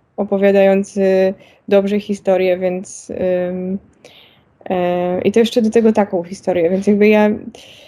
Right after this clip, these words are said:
nie wiem, co mam powiedzieć. Myślę, że po prostu, y, warto to zobaczyć, bo, y, pracowało nad tym bardzo dużo młodych ludzi i to jest chyba najfajniejsze, że to byli młodzi ludzie i, i, i, i, i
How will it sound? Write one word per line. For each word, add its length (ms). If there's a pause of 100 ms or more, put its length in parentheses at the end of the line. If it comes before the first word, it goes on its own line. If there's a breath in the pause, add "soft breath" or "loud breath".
(800 loud breath)
nie 140
wiem, 160
co 80
mam 160
powiedzieć. 520
Myślę, 240
że 140
po 100
prostu, 440 (640)
y, 40
warto 340
to 100
zobaczyć, 560
bo, 680 (100)
y, 320 (420)
pracowało 540
nad 200
tym 200
bardzo 260
dużo 220
młodych 440
ludzi 480
i 60
to 80
jest 160
chyba 260
najfajniejsze, 680
że 120
to 120
byli 240
młodzi 720
ludzie 460
i, 440
i, 300
i, 280
i, 200 (300)
i 140